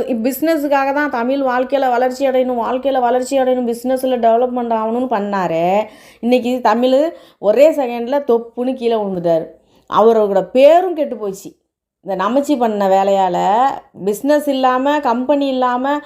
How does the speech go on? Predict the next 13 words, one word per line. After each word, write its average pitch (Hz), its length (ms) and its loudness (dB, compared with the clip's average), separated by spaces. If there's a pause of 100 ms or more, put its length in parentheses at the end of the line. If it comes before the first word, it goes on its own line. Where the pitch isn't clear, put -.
(320)
இருந்தது 254 540 2
வே-, 233 200 0
அது 226 220 2
ஒரு 240 180 4
பேரு. 247 420 2
அது 233 380 0
ஒண்ணு 247 120 -2 (100)
நா-, 220 240 -2
நார்மலான 220 640 0
பேரு. 202 320 -2
அந்த 226 360 0
பேரு 247 340 2
வந்து, 240 320 0